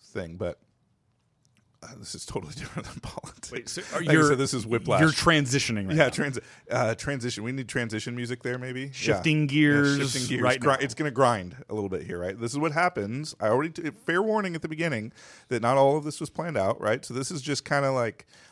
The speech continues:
Speaker 1: thoughts popping into our head.
Speaker 2: Musing?
Speaker 1: Oh, mu-, yeah.
Speaker 2: Musings of Gabe and Ryan?
Speaker 1: Sure, yeah.
Speaker 2: Okay.
Speaker 1: There you go.
Speaker 2: Okay.
Speaker 1: Uh, okay, so here's the grind,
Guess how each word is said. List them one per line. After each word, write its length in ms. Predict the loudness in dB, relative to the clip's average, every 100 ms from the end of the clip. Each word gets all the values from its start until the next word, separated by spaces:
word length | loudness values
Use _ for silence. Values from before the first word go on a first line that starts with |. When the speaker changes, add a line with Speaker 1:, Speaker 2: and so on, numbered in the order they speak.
| _ 2
Speaker 1:
thoughts 260 | 4 4
popping 380 | 2 2 2 -2
into 120 | -4
our 160 | -2 0
head. 240 | 0 0 0
Speaker 2:
Musing? 600 | 0 0 -2 -4 -6 -10 -12 -12
Speaker 1:
Oh, 160 | -12 -12
mu-, 220 | -16 -16 -14
yeah. 340 | -14 -12 -14 -12
Speaker 2:
Musings 680 | -6 -4 -2 -2 -4 -6 -8
of 240 | -6 -6
Gabe 200 | -6 -8
and 80 | -8
Ryan? 200 | -10 -10 -14 -14
Speaker 1:
Sure, 280 | -10 -10 -10 -12
yeah. 180 | -10 -10 _ _ -20
Speaker 2:
Okay. 100 | -12
Speaker 1:
There 80 | -8
you 40 | -4
go. 40 | -4
Speaker 2:
Okay. 80 | -6 _ -20 -20 0
Speaker 1:
Uh, 440 | 6 8 8 4 0 -10 -14 -20 _ _ _
okay, 280 | -6 -4 -4 -6 _
so 520 | -4 0 2 0 -4 -12 _ _
here's 260 | -10 -8 -8
the 60 |
grind, 440 | -6 -6 -6 -12